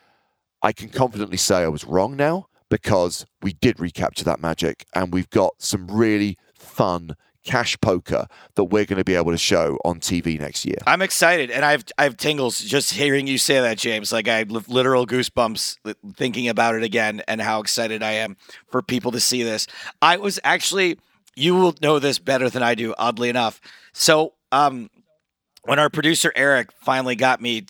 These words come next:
Speaker 2: interviewed me, sat me down to do, like, like, sit-down interviews about this, and we were talking about the old big game and the new big game, was there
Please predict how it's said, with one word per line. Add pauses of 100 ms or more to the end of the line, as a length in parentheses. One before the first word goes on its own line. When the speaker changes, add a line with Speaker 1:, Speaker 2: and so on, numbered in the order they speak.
(220)
Speaker 2:
interviewed
me,
sat
me
down
to
do,
like,
like,
sit-down (300)
interviews
about
this,
and
we
were
talking
about
the
old
big
game
and
the
new
big
game, (680)
was
there